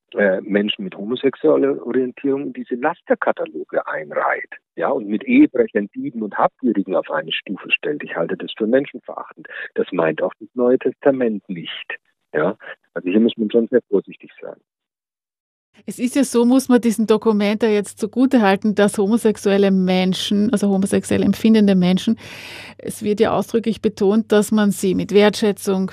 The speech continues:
Speaker 2: behandeln soll und, ähm, nicht grundsätzlich verurteilen und sogar einzeln könnte man sie sogar segnen.
Speaker 1: Mhm. Nein, sie dürfen sich nicht sexuell ver-, äh, betätigen. Ja?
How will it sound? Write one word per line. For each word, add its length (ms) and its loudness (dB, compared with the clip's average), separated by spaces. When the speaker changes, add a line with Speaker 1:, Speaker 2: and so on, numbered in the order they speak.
Speaker 2:
behandeln 440 0
soll 340 0
und, 360 -4
ähm, 360 0
nicht 260 -4
grundsätzlich 640 2
verurteilen 460 2
und 160 -6
sogar 460 0
einzeln 640 0
könnte 280 -4
man 100 -2
sie 100 -6
sogar 300 -4
segnen. 600 0
Speaker 1:
Mhm. 480 -12
Nein, 260 2
sie 120 0
dürfen 260 2
sich 140 -6
nicht 240 -4
sexuell 400 2
ver-, 400 2
äh, 80 2
betätigen. 580 -2
Ja? 180 0